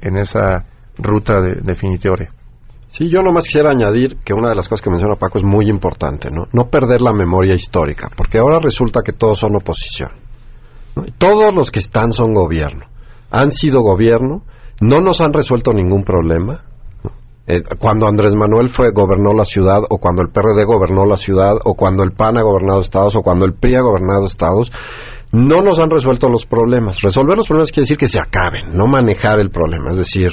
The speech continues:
Speaker 2: problemas como contaminación, tráfico, vivienda, transporte, todo, en todas las ciudades del país no se han resuelto. No lo resuelven y no lo resuelven porque tenemos un olvido nosotros histórico, ¿no? Se nos olvida.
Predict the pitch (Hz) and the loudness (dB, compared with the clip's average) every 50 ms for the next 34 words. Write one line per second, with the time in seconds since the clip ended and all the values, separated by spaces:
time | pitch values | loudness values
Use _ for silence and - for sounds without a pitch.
0 | - - - 98 104 104 101 107 104 - - 80 73 73 - - 71 73 - 78 | -4 -4 -2 0 2 2 2 2 0 0 -2 -2 -2 -4 -4 -6 -6 -4 -4 -4
1 | 76 76 80 80 78 76 76 73 - - 92 87 85 82 82 78 - - 87 82 | -2 -2 -2 -2 -2 -4 -4 -6 -4 -4 -2 0 0 0 -2 -4 -4 -2 -2 -2
2 | 82 - - 92 - - - 80 76 69 73 71 69 76 85 87 87 82 82 85 | -2 -2 -6 -8 -6 -4 -2 -2 -2 -2 -4 -6 -4 -4 -2 0 0 0 0 0
3 | 85 82 76 - - 73 71 73 - - - - 90 90 92 87 - - 90 78 | -2 -2 -4 -4 -4 -4 -4 -4 -6 -10 -4 -2 0 0 0 0 -4 -8 -12 -10
4 | - - 113 120 131 135 - 120 107 104 101 101 - 139 156 190 202 175 - 107 | -2 0 2 2 2 2 2 0 0 0 0 0 2 2 2 4 2 0 0 0
5 | 110 117 131 139 123 113 95 87 - - 78 76 78 98 160 185 - - - - | 2 2 2 2 0 0 -2 -2 -2 -2 -2 -2 0 -2 -2 -4 -8 -12 -18 -20
6 | - - - - - - - - - - 107 110 127 147 151 - 160 135 135 135 | -20 -18 -18 -16 -16 -16 -18 -18 -6 -2 0 2 2 2 2 2 2 0 2 0
7 | 139 131 - - 170 170 160 - - - - - - - - - - - - - | -2 -2 0 0 -2 -2 -2 -6 -12 -20 -20 -20 -20 -20 -20 -20 -20 -20 -20 -20
8 | - - - 101 113 139 156 185 202 196 190 165 - 147 143 131 127 127 139 151 | -18 -4 0 2 4 4 4 4 4 2 2 0 0 2 2 2 4 2 2 0
9 | 160 - - 117 117 123 127 127 - - - - - 117 135 147 170 180 151 151 | 0 0 0 2 4 4 2 2 -2 -8 -8 -2 2 2 4 4 4 2 2 2
10 | 151 151 - - - - 98 - 107 107 117 127 123 - 123 120 120 113 104 92 | 0 0 -2 -2 -2 -4 -2 0 0 0 2 0 0 0 0 2 2 2 2 0
11 | 107 113 110 101 101 90 87 - - - 90 85 78 - - 113 101 - - 92 | 0 0 0 2 2 0 0 -2 -4 -4 -4 -4 -4 0 0 0 0 0 0 -2
12 | 92 110 120 - - - - - - - - - 131 101 95 85 87 - - - | -4 -4 -6 -10 -16 -14 -12 -10 -10 -8 -4 0 0 2 2 0 -2 -6 -10 -16
13 | - - - - - - 101 - - 120 98 98 90 - - - - - - 110 | -20 -20 -20 -16 -10 -8 -8 -4 -2 -2 0 0 -2 -2 -4 -8 -6 -2 0 2
14 | 107 113 110 113 139 143 139 117 98 85 - - - | 2 2 2 2 0 0 0 0 -2 -4 -6 -10 -14